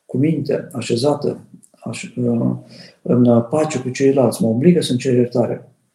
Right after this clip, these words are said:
Toate acestea și sfatul mai des cu duhovnicul, uh, pot aduce o binecuvântare peste familie și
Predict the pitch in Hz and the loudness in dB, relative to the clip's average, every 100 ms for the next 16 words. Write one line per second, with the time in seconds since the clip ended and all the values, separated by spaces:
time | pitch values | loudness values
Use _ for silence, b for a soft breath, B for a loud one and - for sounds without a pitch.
0 | - b b b b b b _ - 165 | -20 b b b b b b _ -2 0
1 | 165 123 143 147 127 131 123 - 135 131 | 0 0 0 0 -2 -2 -2 2 2 2
2 | 139 147 - - - - - 123 120 123 | -2 -4 -10 -20 -14 -14 -2 0 2 4
3 | 135 - - - 117 123 123 117 120 123 | 4 2 -10 -8 -2 0 2 2 2 2
4 | 135 160 170 170 b b b b - 131 | -2 -2 -4 -6 b b b b -4 0
5 | 127 123 - 170 147 123 131 131 127 117 | 2 2 2 0 2 0 0 -2 0 0
6 | 117 117 127 113 110 - - 110 110 98 | -2 -2 0 0 -4 -10 -4 -2 -2 -4
7 | 123 - - 143 | -6 -10 -8 -6